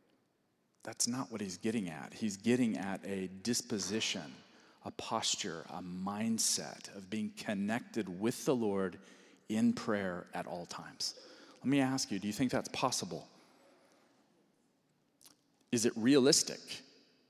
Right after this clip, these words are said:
Somebody's got it. Friends, it's here. It's in the New Testament. It's an injunction, it's a command, but it's a promise as well. It means,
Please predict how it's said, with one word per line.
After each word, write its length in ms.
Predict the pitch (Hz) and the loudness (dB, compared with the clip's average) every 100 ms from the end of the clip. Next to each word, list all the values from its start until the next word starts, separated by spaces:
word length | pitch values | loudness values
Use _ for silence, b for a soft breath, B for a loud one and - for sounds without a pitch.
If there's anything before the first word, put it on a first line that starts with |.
| _ _ _ _ _ _ _ _ _ _ _ _ _ _ _ _ _ _ - | _ _ _ _ _ _ _ _ _ _ _ _ _ _ _ _ _ _ -10
Somebody's 460 | - 98 143 95 82 | -4 -2 0 -2 -2
got 260 | 85 80 | -4 -2
it. 100 | - - - _ _ _ _ _ - - - - - - _ _ _ _ _ _ _ _ _ _ _ _ _ _ | -4 -8 -20 _ _ _ _ _ -20 -20 -20 -20 -20 -20 _ _ _ _ _ _ _ _ _ _ _ _ _ _
Friends, 440 | - 135 147 104 - - - - | -2 4 6 4 0 -10 -10 -2
it's 220 | 110 - | 0 0
here. 400 | 147 147 67 - - _ | 0 -2 -4 -10 -20 _
It's 160 | 104 104 | -2 0
in 200 | 117 113 | 2 4
the 100 | 117 | 4
New 140 | 113 | 4
Testament. 520 | 113 117 107 - 73 - - b b b | 2 -2 -2 -6 -12 -16 -20 b b b
It's 160 | 113 - | 2 6
an 100 | 120 | 8
injunction, 800 | 117 101 104 143 - - 101 104 | 8 6 4 2 2 0 0 0
it's 140 | 98 | -2
a 60 | 90 | -4
command, 360 | - 123 107 | 0 2 2
but 100 | 90 - - - | 0 -6 -18 -10
it's 140 | 104 - | -6 -6
a 60 | |
promise 560 | - - 139 - - - | -6 -4 -4 -2 -2 -2
as 120 | - | -2
well. 260 | 101 110 - | 0 0 2
It 240 | 131 - | 0 2
means, 1080 | 117 113 131 160 117 95 104 143 - - - | 4 6 6 6 6 4 2 4 4 4 -4